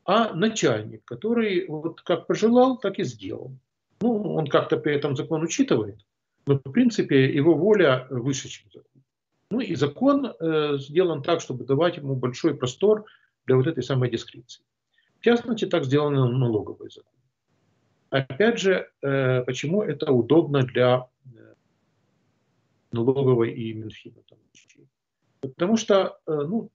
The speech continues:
для налоговой это возможность всегда что-нибудь собрать себе на карман. Потому что там, где есть дискреция, там есть коррупция. Это главный, э,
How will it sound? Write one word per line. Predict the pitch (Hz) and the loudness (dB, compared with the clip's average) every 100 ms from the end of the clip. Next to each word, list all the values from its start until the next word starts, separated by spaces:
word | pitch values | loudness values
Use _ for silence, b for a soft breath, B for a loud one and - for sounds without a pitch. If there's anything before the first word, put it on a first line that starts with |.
| - | -6
для | 120 | -2
налоговой | 131 262 240 190 | 2 2 4 2
это | 151 156 180 175 | 2 0 2 2
возможность | 131 110 147 185 202 175 - - _ _ _ _ _ _ _ | 2 0 -2 -2 -2 -4 -6 -20 _ _ _ _ _ _ _
всегда | 120 113 170 196 | -2 2 2 2
что-нибудь | - 147 160 143 139 | 0 -2 0 -6 -6
собрать | 123 131 131 | -4 -4 -4
себе | 113 120 | -4 -4
на | 117 | -4
карман. | - - - _ _ | -6 -8 -14 _ _
Потому | _ 131 | _ -8
что | 131 147 | -6 0
там, | 190 160 | 0 0
где | 147 | 0
есть | 135 | 0
дискреция, | 123 - 262 269 160 | 0 2 2 2 0
там | - 156 | 0 0
есть | 127 123 | 0 0
коррупция. | 113 92 _ - 127 _ _ _ _ - _ _ _ _ _ _ _ _ | -4 -6 _ -20 -20 _ _ _ _ -20 _ _ _ _ _ _ _ _
Это | - 202 - 180 147 | -2 -2 2 0 0
главный, | 127 151 180 185 156 143 131 131 | -4 -2 0 0 -2 -2 -4 -4
э, | 139 131 123 117 113 113 | -4 -2 0 -2 -4 -6